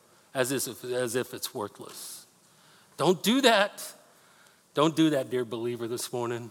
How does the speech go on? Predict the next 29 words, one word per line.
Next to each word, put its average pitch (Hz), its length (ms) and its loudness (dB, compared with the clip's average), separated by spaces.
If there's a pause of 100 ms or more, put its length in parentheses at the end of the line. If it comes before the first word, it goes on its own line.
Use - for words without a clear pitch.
(1900)
Some 139 260 0
of 139 60 4
you 135 120 0
may 131 160 4
have 123 120 4
walked 131 340 4
in 135 180 4
and 120 120 2
the 117 40 0
life 127 300 2
has 120 140 -6
just 127 180 -4
been 127 140 0
hitting 139 300 -2
you 120 140 2
one 123 200 2
thing 127 260 2
after 123 260 0
another, 120 380 0
after 117 240 -2
another, 120 380 2
after 110 260 -4
another, 117 380 2
and 113 100 -2
you 113 100 -2
just 120 220 -2
are 113 60 -6
growing 113 420 0
weary. 113 480 0